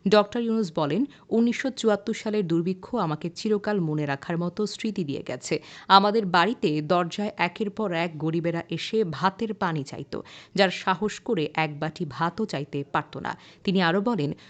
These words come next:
"উনিশশো চুয়াত্তর সালে বাংলাদেশের ইতিহাসে শূন্য বছর হিসেবে চিহ্নিত, কারণ এটি প্রমাণ করেছিল যে একটি অক্ষম সরকার তার জনগণের জন্য কত বড় বিপর্যয় সৃষ্টি করতে পারে।"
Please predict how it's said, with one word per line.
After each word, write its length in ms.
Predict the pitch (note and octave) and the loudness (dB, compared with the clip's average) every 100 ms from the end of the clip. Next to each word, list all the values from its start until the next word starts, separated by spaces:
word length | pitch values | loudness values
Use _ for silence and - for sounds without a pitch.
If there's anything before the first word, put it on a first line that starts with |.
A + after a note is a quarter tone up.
| - | 2
"উনিশশো 340 | B3+ B3+ - D#4+ | 6 6 6 -2
চুয়াত্তর 440 | - B3+ B3+ C4+ | 2 2 2 -2
সালে 280 | - C4+ D4+ | -2 0 4
বাংলাদেশের 540 | G3 F#3 F#3+ F#3+ G3+ G3 | 4 4 2 -2 -6 -6
ইতিহাসে 560 | F3 G3 G#3 - B3 | -4 -4 -4 -4 -4
শূন্য 380 | - A#3 A3 A3 | -4 0 2 2
বছর 420 | F#3 D#3 D3+ F3+ E3 | 0 -2 -2 -6 -6
হিসেবে 320 | F3 - E3 | -4 -2 -2
চিহ্নিত, 460 | F#3+ D3 D3 - - - - - | -4 -4 -6 -6 -6 -8 -10 2
কারণ 280 | E3+ G3 - | 4 4 0
এটি 200 | F#3+ G3 | -2 -2
প্রমাণ 340 | G3 D#3+ D#3+ E3+ | -2 -2 0 -2
করেছিল 500 | - D#3 - - B3 | -2 -4 -4 -6 -2
যে 240 | F3 - - - | -2 -2 -8 -2
একটি 220 | F#3 F#3 G3+ | -2 -2 2
অক্ষম 400 | G3 F#3+ - A#3+ A3+ | 4 4 0 -6 -4
সরকার 520 | - F#3 F#3 A3 A#3 | -2 -4 -2 -6 -4
তার 180 | - E3+ | -2 -2
জনগণের 500 | D#3+ D3+ D#3 D#3+ F3+ E3+ | 0 0 0 0 -2 -2
জন্য 240 | F#3+ G3 F#3+ | 0 -2 2
কত 280 | G3+ G3+ A#3+ | 0 2 -2
বড় 280 | F#3 D#3+ | 0 0
বিপর্যয় 560 | D3 D#3 D#3 D3 F#3+ F#3 F3+ - | 0 -2 -2 -2 0 0 -2 -12
সৃষ্টি 360 | - A3 - F#3+ | -2 -2 -2 -4
করতে 280 | C#3+ - | -4 -6
পারে।" 220 | D3 C#3 | -6 -6